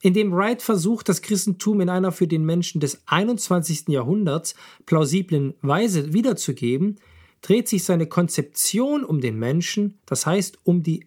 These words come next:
Erfüllung seiner Sehnsüchte. Er weist ihn nicht auf die Wurzel seiner Schmerzen und seines Elends hin, also auf seine Sünde und auf sein Getrenntsein von Gott. Er geht nicht darauf ein, dass Jesus gestorben ist für die unermessliche Schuld, die jeder Mensch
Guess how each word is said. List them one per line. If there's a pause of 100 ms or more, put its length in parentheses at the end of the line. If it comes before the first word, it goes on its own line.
Erfüllung
seiner
Sehnsüchte. (800)
Er
weist
ihn
nicht
auf
die
Wurzel
seiner
Schmerzen (200)
und
seines
Elends
hin,
also
auf
seine
Sünde (200)
und
auf
sein
Getrenntsein
von
Gott. (720)
Er
geht
nicht
darauf
ein,
dass
Jesus
gestorben
ist (100)
für
die
unermessliche
Schuld,
die
jeder
Mensch